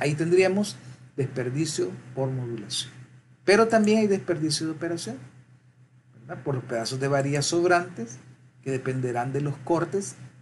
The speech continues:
y, e incluso de la buena voluntad del obrero. Por eso es tan importante el trabajo del ingeniero, en este caso, que es hacer precisamente ese despliece. Entonces,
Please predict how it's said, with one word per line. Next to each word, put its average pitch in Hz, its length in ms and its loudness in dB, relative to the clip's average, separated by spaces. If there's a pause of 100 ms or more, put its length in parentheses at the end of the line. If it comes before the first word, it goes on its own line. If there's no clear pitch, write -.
(320)
y, 135 280 -2 (120)
e 135 80 -2
incluso 139 460 0
de 175 60 6
la 120 120 2
buena 117 240 -2
voluntad 110 520 -8
del 104 300 -20
obrero. 139 300 -4 (420)
Por 120 80 -2
eso 127 140 0
es 143 80 -2
tan 185 200 4
importante 139 840 0
el 131 180 -2
trabajo 147 600 -4 (520)
del 123 200 -2
ingeniero, 156 560 -2
en - 320 -10
este - 200 -14
caso, 147 440 -4
que 135 80 -6
es 123 120 -8
hacer 143 300 -4 (380)
precisamente 135 640 -2
ese 127 240 -2
despliece. - 580 -14 (800)
Entonces, 202 600 2